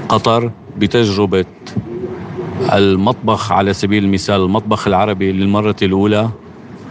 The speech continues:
و-، والأمر الذي يمكنهم من التعرف على المأكولات العربية والشرقية.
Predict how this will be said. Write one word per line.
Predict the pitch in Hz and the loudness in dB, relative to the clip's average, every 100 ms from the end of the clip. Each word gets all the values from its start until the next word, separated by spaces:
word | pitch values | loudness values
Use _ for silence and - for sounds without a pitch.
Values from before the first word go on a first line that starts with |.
| - - - - - - - - | -14 -12 -12 -10 -8 -6 -4 2
و-، | 113 113 101 107 - | 4 6 6 4 4
والأمر | 98 104 104 - 104 104 117 110 | 4 4 2 2 0 2 2 2
الذي | 110 104 107 | 2 0 0
يمكنهم | 104 95 120 107 | 0 2 2 2
من | 104 | 2
التعرف | 101 95 104 104 95 | 0 2 2 2 0
على | 87 95 | 0 2
المأكولات | 95 98 - 98 107 104 | 2 0 0 0 2 2
العربية | 92 98 98 98 98 | 2 2 0 0 2
والشرقية. | 92 95 98 104 90 - 101 95 85 | 2 2 0 0 -2 0 2 2 0